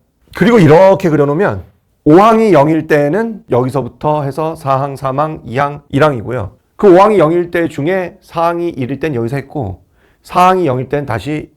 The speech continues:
여기 사 항이 영이라 그러면 삼 항, 이 항, 일 항에서 요 두 개를 더하고요. 자, 사 항이 영일 때 중에 다시 삼 항이 영일 때는 또 여기, 여기, 여기에서 요걸 구하는 거고요. 그래서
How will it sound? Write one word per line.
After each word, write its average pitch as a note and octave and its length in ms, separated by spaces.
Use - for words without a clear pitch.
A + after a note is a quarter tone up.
여기 B2 220
사 D#3 180
항이 D3 140
영이라 A2+ 260
그러면 C3 260
삼 D3 300
항, C#3+ 180
이 A#2 100
항, D3 280
일 B2+ 140
항에서 C#3 260
요 A2 100
두 A#2 80
개를 A#2+ 160
더하고요. G2+ 460
자, B2+ 240
사 G#3+ 300
항이 G#3+ 200
영일 D#3 320
때 E3 140
중에 D#3+ 520
다시 B2+ 260
삼 D#3+ 200
항이 D#3 220
영일 A#2+ 260
때는 F3 380
또 F#3 160
여기, C3+ 420
여기, B2 340
여기에서 C#3+ 540
요걸 C3+ 260
구하는 A2+ 300
거고요. G2 400
그래서 E3+ 540